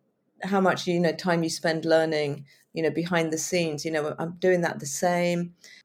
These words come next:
Every time we put out a new issue of Art Scene magazine,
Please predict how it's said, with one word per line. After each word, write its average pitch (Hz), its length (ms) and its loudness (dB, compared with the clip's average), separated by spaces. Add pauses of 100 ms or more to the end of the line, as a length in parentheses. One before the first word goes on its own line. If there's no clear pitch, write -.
(120)
Every 196 200 4
time 190 260 -2
we 170 100 4
put 175 200 0
out 156 120 4
a 160 80 0
new 160 400 -2 (140)
issue 170 440 0
of 151 300 0
Art 214 220 2
Scene 196 260 2
magazine, 165 720 0